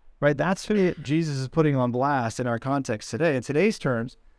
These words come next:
Jesus would be talking against popular preachers that maybe many of us listen to in podcasts, right? Or at least, and this is where it gets really personal, people who seem to be living holy lives.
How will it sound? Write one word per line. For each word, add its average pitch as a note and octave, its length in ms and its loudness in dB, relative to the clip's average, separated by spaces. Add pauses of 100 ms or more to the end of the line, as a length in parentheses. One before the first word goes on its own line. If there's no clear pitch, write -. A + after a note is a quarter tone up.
(360)
Jesus D#3+ 400 0
would E3 120 2
be D3+ 80 2
talking D3+ 460 2
against C#3 360 0 (180)
popular D3 380 0
preachers D3 320 0
that C3 80 0
maybe C3+ 240 2
many C3+ 240 2
of C3+ 80 0
us C3+ 120 -2
listen D#3 260 0
to B2 180 -2
in A#2+ 80 -4
podcasts, C3+ 680 -2 (580)
right? C3 220 4
Or E3+ 220 4
at E3+ 80 4
least, F3+ 420 0
and C#3+ 140 -2
this D3 120 -4
is C#3 100 -6
where D#3 120 4
it D3 60 2
gets B2+ 180 -2
really C#3 220 0
personal, C3 580 2 (320)
people F#3 320 2
who D#3 100 2
seem D#3 300 0
to - 120 -8
be C#3 100 0
living C3 260 2
holy B2 320 2
lives. - 480 -2